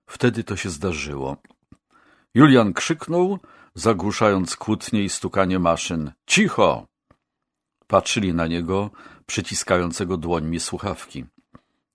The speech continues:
Podniósł oczy. Nie były jak zwykle zmrużone. Kierowały się prosto ku nim z napięciem i zainteresowaniem.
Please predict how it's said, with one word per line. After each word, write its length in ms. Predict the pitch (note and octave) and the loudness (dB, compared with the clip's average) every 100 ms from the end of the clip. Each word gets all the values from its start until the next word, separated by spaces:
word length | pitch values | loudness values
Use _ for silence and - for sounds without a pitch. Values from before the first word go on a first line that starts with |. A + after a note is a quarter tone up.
| _ | _
Podniósł 440 | - G2+ G2 F#2 G#2+ | 2 2 2 0 -2
oczy. 280 | - - - _ _ _ - _ _ - | -4 -10 -12 _ _ _ -20 _ _ -4
Nie 100 | G#2+ | 0
były 220 | C3 A#2+ | 4 4
jak 200 | G2 D#2+ | 4 0
zwykle 380 | D#2 G2 - F#2 | -4 -6 -4 -4
zmrużone. 720 | D#2 F2 F#2+ G#2+ F#2 E2+ D2+ - _ _ _ - _ | -4 -4 -4 0 0 0 -4 -10 _ _ _ -20 _
Kierowały 460 | - G2+ G2 B2+ A#2+ | -2 2 4 2 2
się 120 | A#2+ | 0
prosto 380 | - C3 - B2 | -2 -4 -2 -4
ku 140 | C3 | 0
nim 180 | C3 A#2 | 2 2
z 100 | D#2 | 2
napięciem 600 | G#2+ A2 B2 C#3+ - C3+ | -2 0 0 0 0 0
i 60 | G2+ | 0
zainteresowaniem. 1000 | F#2+ A#2+ B2 A#2 - G#2+ C3 G#2 D2 | 2 2 2 0 0 -2 0 -2 -4